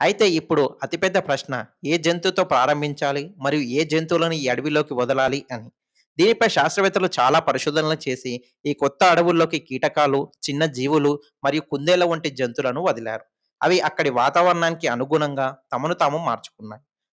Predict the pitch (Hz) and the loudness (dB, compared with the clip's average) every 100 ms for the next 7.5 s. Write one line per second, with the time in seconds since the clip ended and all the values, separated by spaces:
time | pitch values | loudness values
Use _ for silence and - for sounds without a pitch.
0 | - 151 196 190 151 143 139 131 165 202 | -6 -2 2 2 2 -2 -2 0 4 4
1 | 196 160 139 147 165 131 131 147 - 127 | 2 0 0 0 0 -2 -2 -8 -10 -10
2 | 131 131 131 165 - 113 113 110 117 110 | -6 -6 -6 -10 -8 -4 -4 -4 -6 -6
3 | 107 110 _ _ _ _ - 175 233 196 | -10 -14 _ _ _ _ 0 2 4 4
4 | 165 - - - 160 208 214 196 165 160 | 2 -2 -12 -4 -2 0 0 0 0 -2
5 | 139 131 147 - 131 165 175 170 143 147 | -4 -8 -12 -10 -4 -4 -4 -4 -4 -6
6 | 147 147 160 165 117 117 113 110 _ _ | -8 -6 -4 -6 -6 -10 -10 -16 _ _
7 | _ - 190 208 | _ -2 2 2